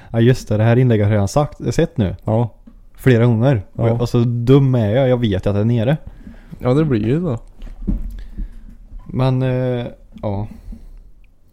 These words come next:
Speaker 1: Sen var det ju en, någon jädra konstnär som dog då. I en krasch.
Speaker 2: Mm, och två poliser.
Speaker 1: Lars Vilks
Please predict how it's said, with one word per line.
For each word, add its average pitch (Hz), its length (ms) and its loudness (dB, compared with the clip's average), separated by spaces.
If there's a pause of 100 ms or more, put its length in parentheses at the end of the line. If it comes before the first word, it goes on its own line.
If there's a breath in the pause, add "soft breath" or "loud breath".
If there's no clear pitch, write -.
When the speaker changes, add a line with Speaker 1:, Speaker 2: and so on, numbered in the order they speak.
Speaker 1:
Sen 127 220 2
var 123 80 2
det 135 60 2
ju 143 80 2
en, 143 100 0
någon 131 500 2
jädra 117 360 0
konstnär 131 720 -2
som 180 140 2
dog 120 180 2
då. 90 160 -4 (640)
I 131 60 -2
en 113 160 0
krasch. - 380 -6 (220)
Speaker 2:
Mm, 117 280 -2 (180)
och 120 140 -6
två 113 440 0
poliser. 117 460 -2 (100)
Speaker 1:
Lars 117 560 0
Vilks 123 720 -6